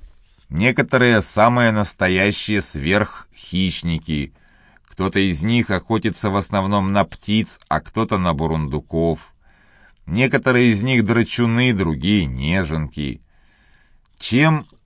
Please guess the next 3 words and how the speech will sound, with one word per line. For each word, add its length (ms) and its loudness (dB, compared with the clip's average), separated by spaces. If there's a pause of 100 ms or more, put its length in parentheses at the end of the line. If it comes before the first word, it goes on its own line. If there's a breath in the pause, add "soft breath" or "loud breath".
объясняется 840 -2
такое 380 -2
разнообразие? 1160 -2